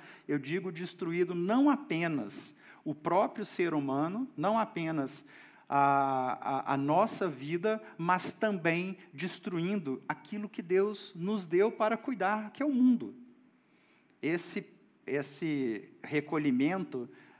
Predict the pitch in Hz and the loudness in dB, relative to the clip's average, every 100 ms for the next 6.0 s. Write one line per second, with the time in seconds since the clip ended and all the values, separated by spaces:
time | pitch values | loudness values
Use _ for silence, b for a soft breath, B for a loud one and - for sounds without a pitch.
0 | B _ 120 131 120 123 139 151 185 - | B _ -4 -2 -2 -2 -4 -2 -4 -4
1 | 143 139 135 131 135 180 214 135 104 165 | -8 -8 -8 -4 2 2 2 0 -4 -4
2 | 175 208 214 185 190 190 185 151 196 190 | -2 -2 -2 2 2 2 -4 -4 -4 -2
3 | 156 143 175 - 147 143 190 185 208 208 | -2 -2 -2 -2 -8 -4 -2 2 2 0
4 | 202 - 190 196 196 - 175 147 139 170 | -8 -4 -2 -2 -6 -4 -2 -2 -4 -4
5 | 175 151 170 196 233 202 190 - 208 | -4 -2 2 2 2 -2 -6 -8 -8